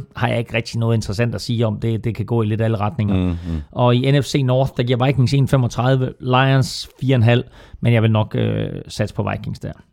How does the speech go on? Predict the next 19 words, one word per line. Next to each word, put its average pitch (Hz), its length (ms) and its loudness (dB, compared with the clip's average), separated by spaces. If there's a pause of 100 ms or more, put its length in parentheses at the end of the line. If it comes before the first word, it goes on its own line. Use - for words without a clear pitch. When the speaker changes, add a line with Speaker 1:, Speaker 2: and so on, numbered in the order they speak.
(920)
Speaker 1:
Så - 140 2
lad 175 60 8
os 165 60 6
Speaker 2:
Ej, - 60 4
Speaker 1:
kigge 196 120 4
Speaker 2:
der - 60 0
Speaker 1:
på 180 60 6
Speaker 2:
er, 156 120 4
der 117 120 -2
er 110 40 2 (120)
altså 110 160 4
nogle 104 140 2
gode 123 220 6
odds 104 120 0
der, 101 180 0
og 85 160 -2
så, 92 240 2
øh, 95 40 0
øh, 87 60 -2